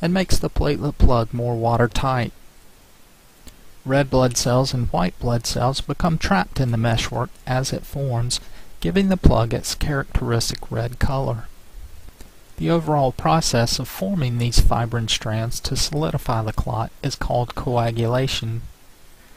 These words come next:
So within a matter of minutes, a sturdy plug is formed to arrest the outflow of blood, but too much coagulation activity allows the clot to grow much larger than it should.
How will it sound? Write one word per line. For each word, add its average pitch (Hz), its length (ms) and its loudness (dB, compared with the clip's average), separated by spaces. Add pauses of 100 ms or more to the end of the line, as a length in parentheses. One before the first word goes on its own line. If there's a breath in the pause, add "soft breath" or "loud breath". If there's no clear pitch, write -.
(160 soft breath)
So - 180 -2
within 196 320 0
a 214 60 6
matter 165 320 4
of 135 200 6
minutes, 139 580 0
a 147 80 0
sturdy 190 440 -2
plug 131 460 4
is 113 160 2
formed 120 440 -2
to 123 160 -2
arrest 117 480 2
the - 140 -6
outflow 117 580 4
of 117 140 -4
blood, 123 480 0 (460 loud breath)
but - 160 -4
too - 160 2
much 208 360 2
coagulation 120 760 4
activity 131 760 -2
allows 135 400 2
the 123 100 -2
clot - 360 0
to - 60 -10
grow 123 220 0
much 135 360 0
larger 151 480 0
than 131 180 -4
it 127 140 -4
should. 123 500 -2